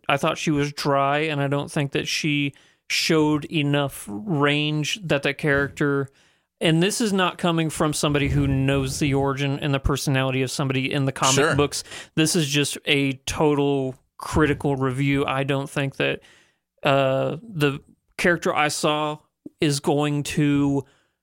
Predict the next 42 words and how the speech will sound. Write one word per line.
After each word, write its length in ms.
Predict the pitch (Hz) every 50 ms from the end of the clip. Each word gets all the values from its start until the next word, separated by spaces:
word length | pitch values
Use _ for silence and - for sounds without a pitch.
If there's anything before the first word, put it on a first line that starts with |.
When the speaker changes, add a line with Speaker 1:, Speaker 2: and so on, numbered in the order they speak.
| _ _ _ _ _ _ _ _
Speaker 1:
mesh 720 | - 151 151 156 165 170 175 180 185 160 135 - - -
well 560 | - 151 147 151 143 143 139 135 135 131 135 - -
with 360 | - 160 143 151 147 - -
the 80 | - 143
rest 280 | 139 139 131 - -
of 80 | 151 131
the 120 | 135 131
M 100 | 135 135
C 160 | 127 - - 139
U. 180 | 127 117 - -
And 120 | - - -
that's 140 | 254 233 -
Speaker 2:
Hmm, 80 | - 233
Speaker 1:
something 180 | 214 262 240
that 20 | 214
I 20 | 226
Speaker 2:
interesting. 220 | 214 196 175 165
Speaker 1:
always 340 | 175 185 208 208 190 165 - 175
look 320 | 143 143 147 160 156 -
for 320 | - - 202 190 196 202
whenever 340 | 196 196 202 208 196 208 208
I 100 | 208 208
see 340 | 196 - - 220 208 208 196
a, 360 | - - 180 165 160 160 165
a 120 | - 170 156
Marvel 360 | 156 160 180 175 160 180 180
movie. 220 | 175 175 170 180
I'm 80 | 175 160
like, 160 | 147 135 - - - - - - -
"How 340 | - - 196 214 226 226 214
are 120 | 135 175
they 140 | 151 165 165
gonna 200 | 160 170 160 151
fit 280 | - - 160 156 - -
into 240 | 156 143 - -
the 180 | 156 139 143 143
overall 480 | - 151 151 135 147 147 139 139 135 135
picture?" 400 | - - 135 - - - 151 -
And 200 | - - 151 147
I 80 | 147
found 720 | 143 - - _ _ - - 175 165 170 170 170 165 165 160
her 520 | 139 156 165 165 165 160 160 160 165 185